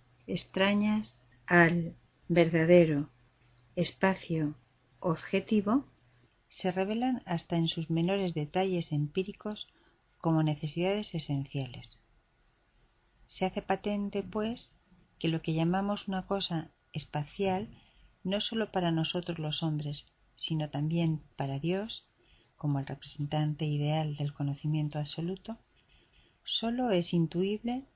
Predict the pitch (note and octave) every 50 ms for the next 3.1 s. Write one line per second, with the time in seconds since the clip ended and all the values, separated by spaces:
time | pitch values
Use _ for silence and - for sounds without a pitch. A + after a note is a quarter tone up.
0 | _ - E3+ E3 E3 D#3 - E3 D#3+ D#3+ D#3 D#3 - D3+ D3+ C#3+ - - D3+ D3+
1 | D3 - D#3 D3 D3 D3 C#3+ - - G3+ G3+ G#3+ A3 A3 A3 - - - _ E3
2 | E3 D#3+ D#3 D#3 - - - F#3+ F#3+ G3 G3+ G3 F#3+ - - - D3+ D3+ D3 C#3
3 | C#3 -